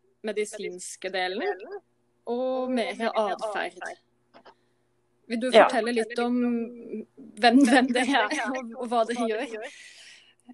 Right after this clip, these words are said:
Speaker 2: Nei, altså Veterinærhøgskolen, eh, flytter jo til Ås nå, som kjent,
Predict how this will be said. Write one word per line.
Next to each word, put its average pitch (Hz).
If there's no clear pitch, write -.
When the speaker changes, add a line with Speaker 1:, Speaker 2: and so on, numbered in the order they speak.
Speaker 2:
Nei, 240
altså 226
Veterinærhøgskolen, 214
eh, 247
flytter 247
jo 160
til 180
Ås 165
nå, 156
som 185
kjent, 196